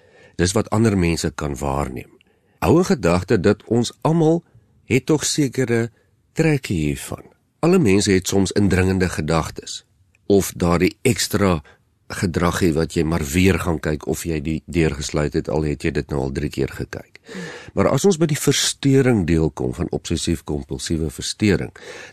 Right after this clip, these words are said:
dan beteken ons dit het so erg geraak dat dit jou lewe begin affekteer, negatief affekteer. En obsessief-kompulsiewe versteuring is deel van die angsfamilie.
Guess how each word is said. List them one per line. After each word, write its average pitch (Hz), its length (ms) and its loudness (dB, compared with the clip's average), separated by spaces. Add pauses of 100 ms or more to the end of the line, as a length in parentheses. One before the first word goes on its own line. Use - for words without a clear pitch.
dan 107 200 2
beteken 120 540 0
ons 85 180 -2
dit 82 180 -4
het 82 220 -4 (140)
so - 180 2
erg 104 300 0
geraak 80 340 0
dat 85 100 -2
dit 80 180 -2
jou 80 120 0
lewe 73 300 0
begin - 320 -6
affekteer, - 600 -8 (440)
negatief 90 520 0
affekteer. - 560 -12 (840)
En 92 160 2
obsessief-kompulsiewe 101 1300 0
versteuring - 800 2 (440)
is 85 200 0
deel 98 220 4
van 101 140 2
die 101 120 6
angsfamilie. 92 800 2